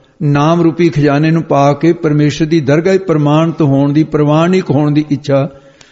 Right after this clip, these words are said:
ਸਤਿਗੁਰੂ ਜੀ ਦੀ ਗੁਰਬਾਣੀ ਦੇ ਅੰਦਰ ਪੰਜ ਇੱਛਾਵਾਂ ਜਿਹੜੀਆਂ ਇਹ ਨੇ, ਉਹ ਤਾਂ ਅਸੀਂ ਨਾ ਜਿਹੜੀਆਂ ਚੋ-, ਚਾਰ ਕਹੀਆਂ,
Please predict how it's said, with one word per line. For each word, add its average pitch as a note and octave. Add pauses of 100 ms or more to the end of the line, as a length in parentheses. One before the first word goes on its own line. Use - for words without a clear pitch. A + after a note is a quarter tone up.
(200)
ਸਤਿਗੁਰੂ F3
ਜੀ G#3
ਦੀ G3+
ਗੁਰਬਾਣੀ D#3+
ਦੇ F3+
ਅੰਦਰ F#3
ਪੰਜ F#3
ਇੱਛਾਵਾਂ D#3
ਜਿਹੜੀਆਂ F3+
ਇਹ E3
ਨੇ, A#2+ (840)
ਉਹ D3
ਤਾਂ E3+
ਅਸੀਂ F#3
ਨਾ G#3+
ਜਿਹੜੀਆਂ F#3
ਚੋ-, D3+
ਚਾਰ C#3+
ਕਹੀਆਂ, D3